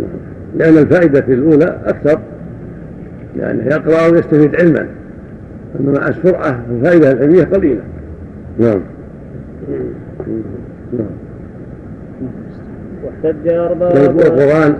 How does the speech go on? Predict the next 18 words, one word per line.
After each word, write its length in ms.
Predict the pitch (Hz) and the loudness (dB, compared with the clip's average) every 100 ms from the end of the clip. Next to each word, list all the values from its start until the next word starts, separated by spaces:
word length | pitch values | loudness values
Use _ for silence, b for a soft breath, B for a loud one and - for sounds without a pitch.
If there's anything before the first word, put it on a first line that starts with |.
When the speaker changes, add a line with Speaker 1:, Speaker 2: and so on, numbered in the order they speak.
| 160 | 4
Speaker 1:
ما 120 | 196 | 6
أنزل 320 | 196 143 143 | 8 8 6
لمجرد 420 | 139 127 131 120 101 | 6 6 4 2 -2
التلاوة 320 | 120 104 90 - - - - - | -2 -2 -4 -8 -16 -14 -14 -8
حتى 100 | 123 | -4
يسأل 300 | 113 127 151 | 0 0 2
يسرع، 260 | 127 117 85 - - - - - - - - - - - | 0 -2 -8 -12 -16 -16 -16 -14 -14 -14 -14 -16 -12 0
أنزل 280 | 123 117 127 | 4 6 8
للفهم 460 | 139 - 170 117 - - - - - - - - - | 6 6 4 2 -2 -12 -16 -16 -18 -16 -14 -12 -6
والعمل 560 | 113 104 185 143 101 | -2 4 6 6 4
والعلم، 380 | 113 110 196 139 87 - - - - - - - - - | 0 4 6 6 2 -12 -14 -16 -16 -16 -16 -16 -8 2
لا 200 | 143 202 | 4 6
لمجرد 640 | 185 151 143 143 139 131 | 6 8 8 6 6 6
أن 80 | 135 | 6
يقرأ 280 | 135 120 | 4 2
فقط 300 | 120 120 123 - - | -2 -2 -4 -4 -4
يأخذ 240 | 120 113 | -4 -4
حروف، 320 | - 135 139 | 0 4 6